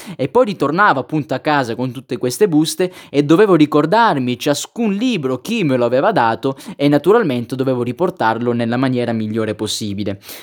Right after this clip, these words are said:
E quindi anche molta fiducia mi concessero proprio questi genitori.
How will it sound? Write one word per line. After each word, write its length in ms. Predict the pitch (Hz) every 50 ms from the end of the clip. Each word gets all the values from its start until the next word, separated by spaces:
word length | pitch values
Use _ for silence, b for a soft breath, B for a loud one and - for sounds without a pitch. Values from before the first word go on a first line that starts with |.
| B 170 B
E 280 | - 143 139 143 147 147
quindi 320 | - 262 262 240 208 185 -
anche 360 | - 214 214 180 - 165 156
molta 440 | 151 160 214 240 214 165 - 143 131
fiducia 580 | - 170 185 151 135 139 139 - - 151 151 B B B B 160 131
mi 220 | 131 160 151 156
concessero 680 | 151 202 214 190 - 135 113 107 - - 143 131 143 -
proprio 340 | - 135 131 127 - 147
questi 320 | - 143 139 135 - - 131
genitori. 640 | 120 127 120 120 113 - 117 101 101 104 104 107